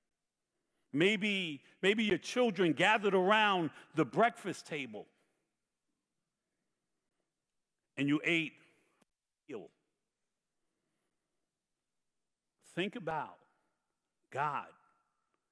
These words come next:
as our Father and us being His children. Should we be any place else but in His presence?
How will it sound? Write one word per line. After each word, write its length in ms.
as 220
our 300
Father 440
and 160
us 280
being 480
His 440
children. 560
Should 260
we 240
be 440
any 200
place 460
else 340
but 140
in 140
His 120
presence? 680